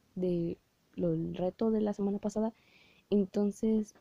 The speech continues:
recuerden esas pequeñas victorias y, pues, hay que concentrarse en lo bueno, ¿no? Mi reto para esta semana es iniciar con esos hábitos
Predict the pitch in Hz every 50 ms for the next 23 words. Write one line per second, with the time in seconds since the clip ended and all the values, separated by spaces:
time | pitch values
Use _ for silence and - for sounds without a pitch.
0 | _ - - 208 214 202 - 208 202 202 214 214 220 214 208 - 214 202 - -
1 | 185 - - 180 185 190 196 185 - - 170 - _ - - 180 175 175 185 190
2 | 208 233 - _ _ _ _ _ _ _ _ _ _ _ _ - - 247 240 226
3 | 220 214 - 185 - - 190 196 - 220 - 220 214 214 - 185 185 - 185 185
4 | 185 180 - 196 196 190 185 175 170 185 202 202 185 170 170 170 175 180 196 240
5 | 277 - _ _ _ _ _ _ _ _ _ _ _ _ _ _ _ _ _ _
6 | - 202 208 208 202 185 185 185 185 - - 190 - - 202 180 175 175 165 -
7 | - 190 185 - 190 185 185 202 202 202 208 220 226 - - _ 202 190 190 185
8 | 190 190 190 - - - - 190 185 180 175 165 160 - 175 180 180 208 220 -
9 | _ _ _ _ _ _ _ _ - 208 208 196 190 185 - 202 196 - - _
10 | - 180 185 190 208 208 208 - 233 247 302 - - -